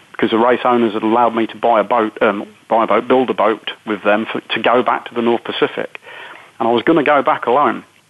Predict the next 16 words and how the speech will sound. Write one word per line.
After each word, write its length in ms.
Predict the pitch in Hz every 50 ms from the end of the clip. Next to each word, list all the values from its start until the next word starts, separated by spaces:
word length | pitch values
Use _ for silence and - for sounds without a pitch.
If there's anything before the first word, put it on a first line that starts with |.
| _ _ _ _ _ _ _ _ _ _ _ _ - -
But 120 | - 110 -
then 100 | 131 135
I 120 | 139 139 135
ended 220 | 135 123 117 120
up, 280 | 123 120 - - - -
um, 300 | 117 113 113 110 107 101 - _ _ _
rescuing 380 | 131 139 139 - - 127 120 117
a 40 |
boat 320 | 110 - 131 123 127 - -
at 140 | 143 - -
the 60 | - -
start 280 | - 131 127 123 -
of 60 | -
the 60 | 123 113
Atlantic 400 | 110 120 120 120 113 - - -
race 220 | 127 120 120